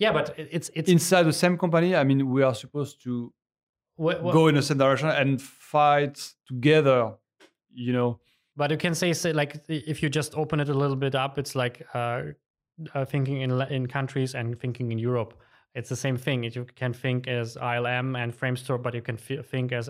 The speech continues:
Speaker 1: as the V F X industry, which if, uh, they underbid each other to a point where they all
Speaker 2: Mm-hmm.
Speaker 1: break down, which kind of a little bit happens sometimes, um, which that, that's what I mean. It's,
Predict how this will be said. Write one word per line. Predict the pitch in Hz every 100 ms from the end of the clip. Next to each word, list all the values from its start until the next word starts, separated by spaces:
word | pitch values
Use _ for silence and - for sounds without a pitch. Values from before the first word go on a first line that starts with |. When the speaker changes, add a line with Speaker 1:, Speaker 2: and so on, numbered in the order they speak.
| -
Speaker 1:
as | 120 117 117
the | 110
V | 120 117
F | 117
X | 120 -
industry, | 143 147 131 - 127 127 143 - - 110
which | 135 127 - 143
if, | 139 131 131 - _ _ -
uh, | 127
they | 120 127 131
underbid | 147 151 139 147 147
each | 135 -
other | 151 147 151 147 -
to | -
a | 147
point | - 151 135 127
where | 120
they | 120 123
all | 123
Speaker 2:
Mm-hmm. | 139
Speaker 1:
break | 131 120 120
down, | 120 123 139 160 - - - -
which | 131 117 - -
kind | - 135
of | 135
a | 120
little | 127 123
bit | 113
happens | 123 131 151
sometimes, | - 117 113 110 135 - 156
um, | 120 117 117 123 - - - - -
which | 147 143 143 -
that, | 165
that's | 175 175
what | 160
I |
mean. | 143 180 131
It's, | 127